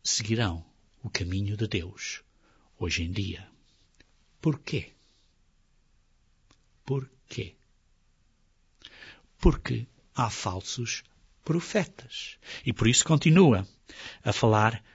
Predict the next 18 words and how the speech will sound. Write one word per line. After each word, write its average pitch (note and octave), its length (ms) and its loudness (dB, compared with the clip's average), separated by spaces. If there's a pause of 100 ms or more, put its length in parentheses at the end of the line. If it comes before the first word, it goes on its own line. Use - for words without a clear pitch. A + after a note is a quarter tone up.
(140)
no A#2 80 4
versículo A#2+ 400 2
quinze. E3 460 2
"Acautelai-vos D#3+ 880 8
dos - 160 6
falsos F#3 400 6
profetas." - 800 4 (1080)
Falsos B3 760 2 (240)
profetas. - 960 0 (720)
Ora, G3+ 140 10
falsos A#3+ 340 8
profetas C4+ 560 4
não C4+ 140 4
são C#4 280 8
verdadeiros. A#3 880 4 (960)
Não G#3+ 160 8
é A#3 100 12
verdade. F#3 720 6